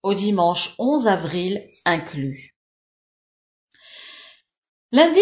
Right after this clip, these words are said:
cinq avril, sainte Irène, qui fut martyre à Thessalonique avec ses deux sœurs Agapé et Kiona,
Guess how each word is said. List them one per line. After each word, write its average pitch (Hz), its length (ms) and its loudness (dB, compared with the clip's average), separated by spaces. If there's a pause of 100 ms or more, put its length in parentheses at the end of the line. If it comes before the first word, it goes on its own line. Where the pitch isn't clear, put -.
cinq 311 280 4
avril, 151 640 2 (340)
sainte 339 420 2
Irène, 143 680 0 (140)
qui 220 100 -8
fut 254 220 2
martyre 254 580 2
à 165 80 2
Thessalonique 180 960 -2 (420)
avec 254 280 2
ses 233 160 0
deux 214 140 6
sœurs 165 440 0
Agapé 208 600 2
et 170 140 -4
Kiona, 175 680 0